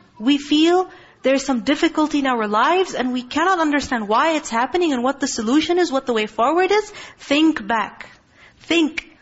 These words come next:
how was I to my parents? Did I ever do something to hurt them? If I did, apologize. Is there something I'm doing that my parents do not like? Fix it.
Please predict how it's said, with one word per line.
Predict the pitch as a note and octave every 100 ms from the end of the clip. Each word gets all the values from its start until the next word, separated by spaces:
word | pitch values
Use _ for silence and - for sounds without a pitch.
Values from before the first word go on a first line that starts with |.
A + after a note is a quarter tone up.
| _
how | - - B3+ C#4+ D#4
was | C#4 C4
I | - G#3 G#3+ A3+
to | -
my | G#3+ G#3
parents? | G#3+ G#3 F#3+ F3+ F3+ -
Did | F3+ A3
I | A#3 D4 F4
ever | E4 D4+
do | A3+ C4+
something | C4+ B3+ B3 A#3+
to | A3+
hurt | F#3 G#3 G#3
them? | F#3 E3+ - _ _ -
If | B3+
I | C4 A#3
did, | F#3+ B3 F#4+ - - _ _ _
apologize. | - G#3+ G3+ F#3 - - - - - _ _ _ - -
Is | - D4+
there | D4+ F#4+
something | F4+ E4+ D#4+ D4+
I'm | C4+
doing | A#3+ C4 C4+
that | B3 A#3
my | A3
parents | - A#3 B3+ C4 B3
do | A3 A3
not | A3 -
like? | G3 G#3 G#3+ G#3 - - - _
Fix | - - A#3+ -
it. | G3+ - - -